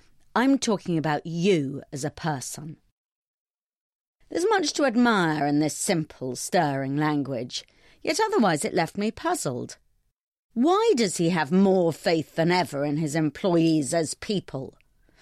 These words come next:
What have they done to deserve it? He doesn't say. Instead, he goes on, "In the face of this epic, unseemly election and the lack of truth and void of leadership,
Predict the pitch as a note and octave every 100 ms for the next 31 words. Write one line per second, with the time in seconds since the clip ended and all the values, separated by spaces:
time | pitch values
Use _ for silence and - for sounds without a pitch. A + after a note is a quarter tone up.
0 | - - B3+ C#4 D4+ E4+ D#4+ D#4+ D4+ C#4+
1 | D#4+ D4+ G4 G4+ D3 - - - _ _
2 | _ - A#3 F#3 E3+ F#3 - D4+ C4+ C3
3 | C3 - _ _ _ - - C#4 C4+ -
4 | F#4 D3 C3+ G#3+ G#3+ A#3+ A#3 B3 A#3+ A#3
5 | _ _ - - - - - - D#4+ F#4
6 | G4 - A#3+ G3 - E3 D#3 - - G3+
7 | G#3+ A#3 A#3+ G#3+ F3+ F#3 - F#3+ E3+ E3+
8 | E3 D#3+ - - - C#3+ D#3+ - G3 G3
9 | F#3+ F3+ F3+ G#3 - - A#3 F#3+ G3 -
10 | F3+ E3+ D3 F#3 F#3 F#3+ F#3 F#3 E3 D#3+
11 | - D3